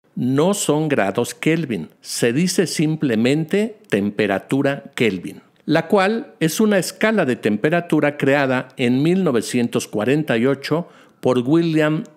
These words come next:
Thomson, físico y matemático británico, estableciendo la temperatura de cero Kelvin en el cero absoluto. El cero absoluto es la temperatura más baja posible y equivale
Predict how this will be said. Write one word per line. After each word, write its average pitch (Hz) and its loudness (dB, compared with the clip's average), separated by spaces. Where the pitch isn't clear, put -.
Thomson, 165 0
físico 202 0
y 135 2
matemático 131 0
británico, 135 0
estableciendo 139 0
la 123 0
temperatura 117 0
de 110 0
cero 208 0
Kelvin 143 0
en 147 2
el 127 0
cero 147 2
absoluto. 143 -2
El 151 0
cero 247 2
absoluto 151 0
es 190 2
la 208 2
temperatura 131 0
más 160 0
baja 147 -2
posible 165 -2
y 143 0
equivale 156 0